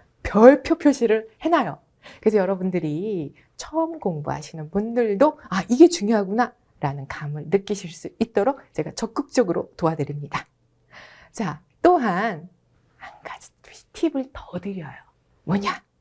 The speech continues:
이런 내용은 어떻게 출제가 되곤 합니다라는 그런 팁도 드릴 거예요. 그리고 강의가 끝날 때쯤에는요, 제가 그 수업에 배웠던 중요한 내용을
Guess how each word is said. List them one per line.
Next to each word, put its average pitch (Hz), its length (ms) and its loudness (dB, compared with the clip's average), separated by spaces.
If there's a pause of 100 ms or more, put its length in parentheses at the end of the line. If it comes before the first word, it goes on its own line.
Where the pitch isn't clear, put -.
(600)
이런 262 300 -2
내용은 208 400 -6 (240)
어떻게 302 600 -2
출제가 302 640 0
되곤 233 360 -2
합니다라는 233 1120 0
그런 160 380 -10
팁도 - 380 -12 (120)
드릴 147 320 -10 (100)
거예요. - 200 -14 (1900)
그리고 254 460 0
강의가 196 420 -4
끝날 294 460 -6
때쯤에는요, 262 1080 0
제가 196 380 -4 (140)
그 208 340 -10
수업에 226 440 -4
배웠던 226 720 -2
중요한 320 460 2
내용을 254 420 0